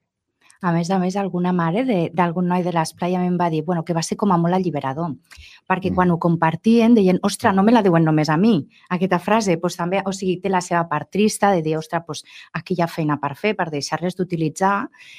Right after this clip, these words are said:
Speaker 1: però entre ells va ser com alliberador de dir, «Ostres, a mi també me la diuen i a mi també, i compartint-ho, i no és només a mi, no? Estic veient que és més un problema general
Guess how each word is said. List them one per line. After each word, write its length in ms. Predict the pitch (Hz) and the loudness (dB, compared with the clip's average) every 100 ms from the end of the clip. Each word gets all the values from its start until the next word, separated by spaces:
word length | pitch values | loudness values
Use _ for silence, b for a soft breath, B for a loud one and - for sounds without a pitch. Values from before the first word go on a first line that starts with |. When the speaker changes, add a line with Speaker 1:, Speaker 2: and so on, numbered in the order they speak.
| B B | B B
Speaker 1:
però 320 | - 226 254 285 | 2 4 6 4
entre 380 | 208 202 220 226 | 2 2 4 4
ells 180 | 247 285 | 4 0
va 120 | 214 | -4
ser 120 | 214 | -4
com 140 | 233 226 | -2 0
alliberador 480 | 220 214 214 214 240 | 0 0 0 0 0
de 140 | 220 | 0
dir, 160 | 190 175 | 0 0
«Ostres, 320 | 196 - 226 | -4 -2 0
a 100 | 175 | 2
mi 100 | 185 | 2
també 180 | 196 240 | 2 2
me 120 | 233 | 4
la 120 | 175 160 | 4 4
diuen 300 | 190 185 165 | 2 2 0
i 40 | |
a 60 | 165 | 0
mi 120 | 180 | -2
també, 320 | 214 185 185 | -2 -2 0
i 160 | 170 185 | 0 0
compartint-ho, 640 | 190 180 156 160 - 220 175 | 0 0 -2 -2 -2 0 0
i 40 | |
no 140 | 175 190 | 0 0
és 80 | |
només 320 | 240 247 190 160 | 0 0 0 -2
a 100 | 147 | -2
mi, 200 | 190 185 | 0 0
no? 280 | 170 220 - B B - | 0 -2 -6 B B -8
Estic 260 | 165 180 | -6 -6
veient 220 | 196 202 208 | -2 -2 -2
que 80 | 214 | -2
és 60 | |
més 160 | 208 208 | -2 0
un 100 | 226 | 0
problema 420 | 196 175 190 220 - | 0 0 0 0 -4
general 720 | 175 160 147 175 208 233 | -4 -4 0 0 0 0